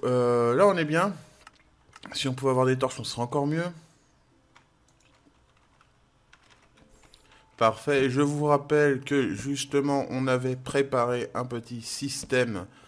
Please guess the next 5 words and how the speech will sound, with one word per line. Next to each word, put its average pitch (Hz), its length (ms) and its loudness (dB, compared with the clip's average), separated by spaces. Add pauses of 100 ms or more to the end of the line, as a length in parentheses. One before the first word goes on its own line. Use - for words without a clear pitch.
(560)
euh, 92 920 0 (200)
pour 139 500 0
gérer, 107 560 -6 (520)
ma 90 140 -8
foi 110 460 -2